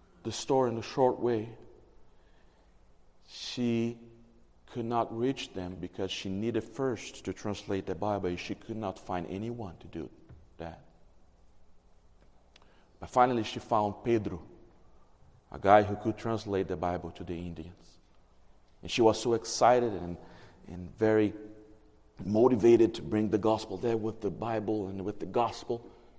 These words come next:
But Peter caught her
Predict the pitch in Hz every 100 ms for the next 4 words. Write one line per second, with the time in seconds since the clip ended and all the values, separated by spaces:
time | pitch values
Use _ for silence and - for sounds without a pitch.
0 | - - - - _ - _ - _ _
1 | _ _ - 101 - 143 151 117 - 113
2 | 104 104 101 98